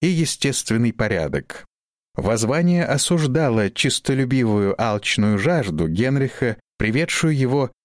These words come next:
к посягательству на имя и титул короля Англии, на который, как это известно каждому, он не имеет права ни по своему роду и значимости, ни по своей природе.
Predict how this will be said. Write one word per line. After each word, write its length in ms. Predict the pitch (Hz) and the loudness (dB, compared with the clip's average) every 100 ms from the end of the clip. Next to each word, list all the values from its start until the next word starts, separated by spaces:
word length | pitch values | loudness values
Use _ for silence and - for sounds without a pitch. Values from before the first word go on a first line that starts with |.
| - | -10
к 140 | - | -4
посягательству 1120 | 151 131 - 113 127 190 - 95 - - 92 95 | -2 0 0 0 0 0 0 -2 -2 -2 0 2
на 340 | 101 107 98 | 2 0 -2
имя 460 | - 120 120 160 175 | -2 0 2 0 0
и 200 | 147 143 | -2 -2
титул 420 | - 165 185 170 | -2 0 0 0
короля 480 | - 139 131 131 - | 0 0 0 -2 -2
Англии, 760 | 147 165 127 90 82 69 - - _ - | 0 2 2 0 0 -2 -6 -12 _ -2
на 160 | 107 | -2
который, 500 | - 98 - 180 190 | 0 -2 0 0 0
как 260 | 175 160 - | 0 -2 -2
это 220 | 151 - | -2 -2
известно 580 | 143 127 107 131 - 131 | 0 0 0 -2 0 -2
каждому, 680 | - 127 120 101 110 113 107 - - | 0 -2 0 0 2 0 -2 -8 -4
он 300 | 156 151 131 | -2 0 0
не 220 | 143 156 | 0 2
имеет 360 | 156 107 78 - | 2 0 -2 -4
права 360 | 160 165 151 | -2 0 0
ни 160 | 123 131 | 0 0
по 120 | 127 | -2
своему 440 | - 104 101 80 | -2 0 2 2
роду 260 | 78 107 92 | 2 0 0
и 60 | 82 | 0
значимости, 840 | 85 156 - 160 147 - 156 - _ _ | 0 0 0 0 0 -2 -2 -4 _ _
ни 140 | - 190 | -2 0
по 120 | 175 | 0
своей 460 | - 143 123 117 | 0 0 2 0
природе. 720 | 113 - 117 90 69 67 58 | 0 0 0 0 0 -2 -4